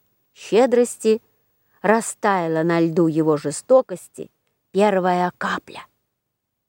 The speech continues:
«Четыре меры я одолжить тебе не смогу, — ответил он, — а подарю тебе восемь мер, но ты должен будешь выполнить одно условие».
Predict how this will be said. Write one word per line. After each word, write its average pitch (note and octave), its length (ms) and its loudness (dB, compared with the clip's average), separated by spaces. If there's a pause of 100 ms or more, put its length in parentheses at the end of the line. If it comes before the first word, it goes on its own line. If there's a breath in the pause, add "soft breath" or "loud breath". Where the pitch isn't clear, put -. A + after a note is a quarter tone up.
(840)
«Четыре D4+ 520 4
меры G3+ 380 6
я F#3 240 4
одолжить F3 580 0
тебе E3 320 2
не D#3+ 220 2
смогу, — D#3+ 680 2 (260)
ответил D#3+ 680 -2
он, — C#3 200 2 (600 soft breath)
а G3+ 160 0
подарю A#3+ 580 0
тебе D4+ 800 2 (220)
восемь G3 920 0
мер, F#3 320 0 (480)
но A3 220 2
ты G#3+ 280 -4
должен G3+ 540 2
будешь D4+ 480 0 (260 soft breath)
выполнить B3 680 2
одно F#3 360 4
условие». G#3 640 2